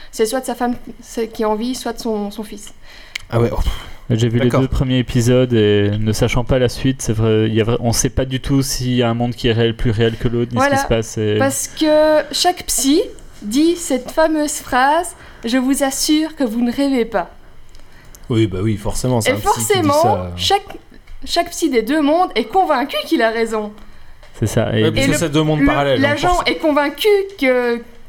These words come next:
Speaker 1: que lui aussi ce n'est pas un rêve, parce que pour lui c'est tellement réel. Ce qui fait que, en fait, il vit comme si c'était normal à la fin. Et, euh, au fil du temps, il se rend compte que,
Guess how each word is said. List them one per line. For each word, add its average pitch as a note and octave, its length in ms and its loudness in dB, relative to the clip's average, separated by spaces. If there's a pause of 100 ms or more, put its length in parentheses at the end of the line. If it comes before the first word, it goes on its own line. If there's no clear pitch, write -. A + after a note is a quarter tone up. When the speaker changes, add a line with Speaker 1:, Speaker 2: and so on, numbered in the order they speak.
(100)
Speaker 1:
que C4 100 -2
lui A#3+ 180 2
aussi D#4 220 0
ce - 80 -2
n'est B3 80 2
pas A#3 200 0
un A3+ 40 -2
rêve, A#3 220 -2
parce A#3+ 160 -6
que C4 80 -4
pour A#3+ 180 -2
lui D4+ 100 0
c'est A#3 340 -6
tellement D#4+ 340 2
réel. C4+ 480 0 (920)
Ce - 100 -14
qui C#4 140 0
fait - 200 0
que, B3+ 500 2
en B3+ 60 -2
fait, E4+ 180 -2 (380)
il B3 400 0
vit D#4+ 220 0
comme B3+ 180 0
si C4+ 180 -2
c'était C4 220 -2
normal D4 380 2
à C4 80 0
la A3 120 0
fin. A3+ 240 -4 (520)
Et, A3+ 220 2
euh, A3 440 2 (960)
au B3 160 2
fil C4 280 -2
du B3 120 0
temps, D#4 400 4
il A#3 80 -4
se - 100 -6
rend B3 100 0
compte B3+ 440 0
que, A3 360 2